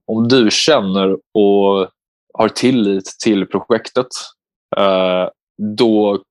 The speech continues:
kommer också pitchandet att kännas jävligt mycket bättre. Du kommer liksom ha en, en trygghet när du pitchar det.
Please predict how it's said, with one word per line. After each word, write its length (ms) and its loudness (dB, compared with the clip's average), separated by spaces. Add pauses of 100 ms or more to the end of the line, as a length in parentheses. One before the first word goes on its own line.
kommer 680 -2
också 420 -6
pitchandet 840 -6
att 180 -4
kännas 440 -2
jävligt 340 0
mycket 220 -4
bättre. 380 -6 (460)
Du 100 2
kommer 180 0
liksom 200 0
ha 340 2
en, 320 -8 (460)
en 160 0
trygghet 480 0 (400)
när 180 4
du 100 -2
pitchar 340 -2
det. 80 -4